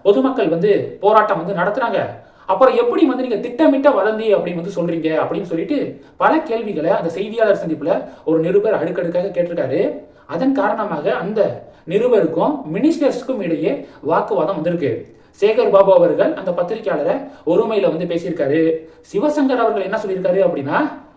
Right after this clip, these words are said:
"உங்களுக்கெல்லாம் அண்ணாமலை பேசுற மாதிரி தான் பேசணும்" அப்படின்னு சொல்லிட்டு எல்லாம் பேசியிருக்காரு. சிவசங்கர் அவர்கள் பேசியிருக்காரு.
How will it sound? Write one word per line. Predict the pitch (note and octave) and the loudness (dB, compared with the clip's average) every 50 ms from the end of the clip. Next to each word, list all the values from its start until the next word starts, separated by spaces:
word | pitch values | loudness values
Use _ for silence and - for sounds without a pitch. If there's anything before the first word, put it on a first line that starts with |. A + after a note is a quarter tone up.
| _ _ _ _ _ - | _ _ _ _ _ -4
"உங்களுக்கெல்லாம் | F#3 G#3 G#3+ G#3 G3+ G3 - A3 D4+ C#4+ | 0 2 2 4 4 4 4 2 0 0
அண்ணாமலை | - A3 C4 C#4+ C#4 C4+ C4+ C4 A#3 | -2 0 2 2 4 4 4 4 4
பேசுற | G#3+ G3+ - G#3+ G3+ | 2 0 0 0 -2
மாதிரி | F#3 F3+ G3 A#3 | -2 -2 -4 -4
தான் | A3 G3 | -2 -4
பேசணும்" | F#3+ F3 F3+ F3+ F3+ F3+ E3 | -4 -4 -4 -6 -4 -4 -4
அப்படின்னு | D3 B2+ E3 F3 - - F3+ | -2 -2 -4 -4 -4 -4 -4
சொல்லிட்டு | E3+ D#3+ - - - | -4 -2 -2 0 0
எல்லாம் | - - C3+ - - | 0 0 -2 -4 -6
பேசியிருக்காரு. | E3+ F3 - D#3+ - D#3+ C3+ A#2 G#2 - | -8 -6 -6 -4 -4 -4 -4 -4 -6 -10
சிவசங்கர் | - - G3+ G#3 G#3+ A3 G3 F#3 E3+ E3 | -6 -2 -2 -2 -2 -2 -2 -2 0 0
அவர்கள் | D#3+ D#3 D#3 C#3+ E3+ | 0 -2 -4 -4 -6
பேசியிருக்காரு. | F3 F3 G3 E3 - C#3 C3 D#3 E3+ | -8 -8 -8 -6 -4 -2 0 0 0